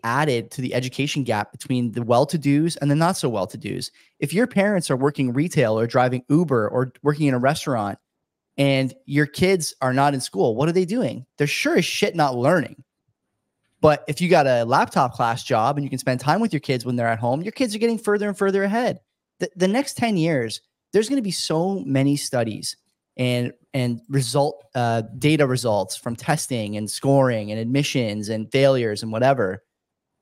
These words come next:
that shows that this was a, a, an unmitigated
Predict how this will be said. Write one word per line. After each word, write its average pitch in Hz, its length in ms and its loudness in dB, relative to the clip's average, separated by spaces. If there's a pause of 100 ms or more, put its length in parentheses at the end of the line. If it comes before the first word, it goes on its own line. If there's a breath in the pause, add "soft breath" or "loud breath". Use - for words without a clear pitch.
(140)
that 156 140 4
shows 180 380 2
that 110 140 -14
this 139 120 0
was 120 160 -2
a, 120 80 -2 (280)
a, 131 80 0 (100)
an 135 120 0 (120)
unmitigated 127 1120 2